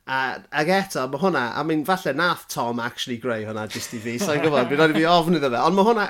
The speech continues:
eto, jyst, jyst yn, jyst yn, ma', ma', ma' weird. Ma', ma', a ma', a ma', ma' cerddoriaeth Kelly, ma'n, <laughs> ma' 'na ryw, er bod e'n fath o, t'mo, future,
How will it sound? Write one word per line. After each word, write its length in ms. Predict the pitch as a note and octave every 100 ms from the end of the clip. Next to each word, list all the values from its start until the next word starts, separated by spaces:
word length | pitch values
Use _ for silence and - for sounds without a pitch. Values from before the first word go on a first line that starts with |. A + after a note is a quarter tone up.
| G#3+
eto, 300 | A3 F#3 C3+ -
jyst, 380 | C4+ F3 - - - _ _ _ -
jyst 280 | D4+ - D3+
yn, 140 | C#3 C3 - - _ -
jyst 260 | G3 - D3+
yn, 140 | C3+ B2+ B2+
ma', 140 | F#3
ma', 140 | G#3+ A3+
ma' 120 | C4 C#4+
weird. 360 | C#4+ D3 B2 F#3
Ma', 120 | E3+
ma', 220 | G3 F#3+ F3 _ _ _ _ _ _
a 120 | E3+ F#3
ma', 120 | D#3
a 20 | G3+
ma', 140 | G3 G#3
ma' 120 | G3 F3+
cerddoriaeth 520 | A3+ G3+ A#3+ G3+ C#3+ -
Kelly, 480 | G3 D#3 A#2 C3 D3+ _ _ _ _ _ _ _ _ _ - -
ma'n, 180 | C#3+ D#3+ - F#3 -
<laughs> 340 | - - _ -
ma' 120 | A3
'na 80 | A3+
ryw, 160 | B3+ - G#3+ - -
er 160 | C4+ B3+
bod 120 | A3+
e'n 140 | F#3+ F#3+
fath 220 | F3+ F3+
o, 80 | D#3+ D3 B2 _ _ _ _ _ _ _ - _ _ -
t'mo, 220 | F3 A#2 -
future, 800 | - - - A#3+ - - G#3+ B2